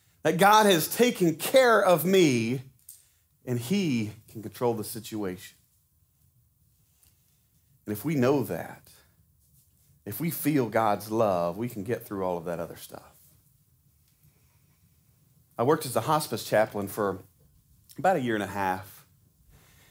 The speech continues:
And one question that I kept hearing over and over and over, I, or a statement really, was,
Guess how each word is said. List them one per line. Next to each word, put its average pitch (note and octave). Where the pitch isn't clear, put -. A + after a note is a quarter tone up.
And G#2
one G3
question E3
that A#2
I G#2+
kept E3
hearing A#2+
over C#3
and A2+
over B2
and G#2
over, G2
I, G#2+
or A#2
a G#2
statement A#2+
really, G#2
was, F#2